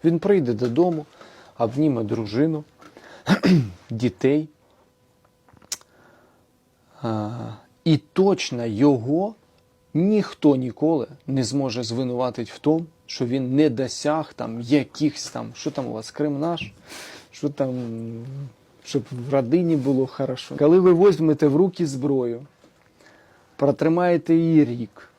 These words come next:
протримаєте другий, вона у вас буде випадати, ви будете в-, її знову піднімати, то ваші цінності сведуться до реальних.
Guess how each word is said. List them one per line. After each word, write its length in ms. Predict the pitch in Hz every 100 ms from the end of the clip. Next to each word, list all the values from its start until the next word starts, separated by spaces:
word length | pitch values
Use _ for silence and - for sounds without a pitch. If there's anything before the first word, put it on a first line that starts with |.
| _ _ _
протримаєте 800 | - 131 - 135 147 170 165 165
другий, 500 | 135 131 127 117 107 113 -
вона 240 | 120 127
у 60 | 127
вас 140 | 131
буде 260 | 117 127 135
випадати, 760 | 127 123 139 120 117 127 131 113
ви 100 | 117
будете 480 | 110 123 120 - 120
в-, 180 | 113
її 200 | 123 123
знову 340 | 120 127 123 120
піднімати, 800 | - 117 117 120 113 120 135 131 _ - - - _ _ _
то 140 | 147
ваші 600 | 117 143 156 147 - 135
цінності 1000 | 120 - 151 185 185 135 120 - - 107 - _ _ _
сведуться 640 | - - 123 120 151 -
до 160 | 117 127
реальних. 640 | 127 117 107 104 110 -